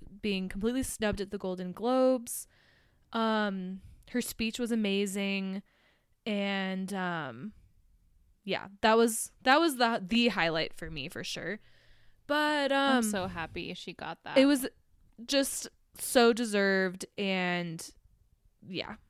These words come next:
Speaker 1: it just would have been, like,
Speaker 2: Also, she was best dressed, in my opinion.
Speaker 1: she looked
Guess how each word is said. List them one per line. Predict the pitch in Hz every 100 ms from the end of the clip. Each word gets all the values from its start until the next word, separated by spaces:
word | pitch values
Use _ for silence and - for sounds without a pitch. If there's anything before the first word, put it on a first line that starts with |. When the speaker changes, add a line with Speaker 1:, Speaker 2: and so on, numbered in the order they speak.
| _
Speaker 1:
it | 220
just | 202 196
would | 196
have | 185
been, | 180 165 165
like, | 156 156 -
Speaker 2:
Also, | 233 269 392
she | 415 - 330
was | 277 254
best | - 208 -
dressed, | - 196 185 -
in | 190
my | 170 160
opinion. | 117 - - 110 107 226
Speaker 1:
she | - 247
looked | 247 -